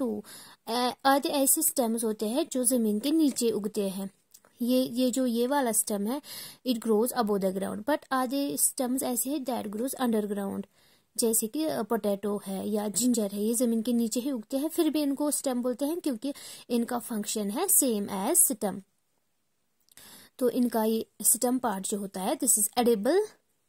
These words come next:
underground stem। अंडरग्राउंड स्टेम है और एडिबल है, मतलब this is able to eat। तो उसके बाद लीफ,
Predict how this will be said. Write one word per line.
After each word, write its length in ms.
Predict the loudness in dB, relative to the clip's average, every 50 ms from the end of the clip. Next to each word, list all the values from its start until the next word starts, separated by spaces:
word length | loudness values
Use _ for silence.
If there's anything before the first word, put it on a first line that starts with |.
| _ _ _ -16 -2 0
underground 800 | 2 2 2 2 0 0 -2 -2 -2 -2 -2 0 2 2 2 2
stem। 280 | 2 0 -2 -2 -4 -8 _ _ _ _ -2
अंडरग्राउंड 540 | 0 0 0 0 0 0 0 0 2 2 2
स्टेम 340 | 0 0 0 -2 -2 -2
है 220 | -2 -2 -4 -6 -6
और 280 | -4 -4 -4 -4 -4 -4
एडिबल 340 | -2 -2 -2 -2 -2 -4 -4
है, 180 | -2 -2 -4 -4 -6 -12 -14 -14 -14 -12 -6 -4
मतलब 300 | -2 -2 -2 -2 -4 -6 -12 -8 -6 -2
this 140 | -2 -2
is 100 | -2 -2 -4 -4
able 260 | -4 -4 -6 -4 -2 -2
to 60 | -2 -2 -2 _ _ _ _ _ -2
eat। 380 | -2 -2 -2 -4 -6 -8 -10 -10 _ _ _ _ _ _ _ _ _ _ _ _ _ -20 -20 -20 -20 -20 -20 -20 _ -4
तो 100 | 0 2
उसके 300 | 4 4 4 2 0 2
बाद 280 | 6 6 6 6 8
लीफ, 360 | 8 8 10 10 8 8 6